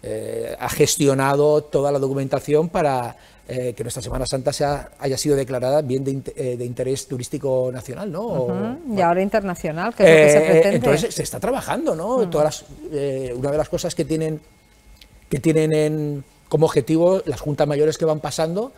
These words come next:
Speaker 1: pues es eso, es trabajar, poner la Semana Santa donde, donde creemos que se merece, ¿no? Eh, ha sido un acierto,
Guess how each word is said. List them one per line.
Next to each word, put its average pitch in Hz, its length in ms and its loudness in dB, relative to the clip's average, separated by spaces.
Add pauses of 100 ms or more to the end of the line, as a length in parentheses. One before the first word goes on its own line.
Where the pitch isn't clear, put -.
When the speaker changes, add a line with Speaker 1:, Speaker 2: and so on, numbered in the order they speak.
(200)
Speaker 1:
pues - 160 -6
es 120 100 -8
eso, 180 220 -4
es 156 100 -4
trabajar, 156 500 -2
poner 143 280 -4
la 170 100 -2
Semana 170 260 -6
Santa 180 260 -6
donde, 185 380 -4
donde 117 300 -12 (300)
creemos 143 480 4
que 220 100 0
se 175 140 -2
merece, 110 340 -10
¿no? 127 80 -18 (960)
Eh, 135 720 6 (280)
ha 180 80 2
sido 220 200 2
un 165 80 0
acierto, 110 380 -10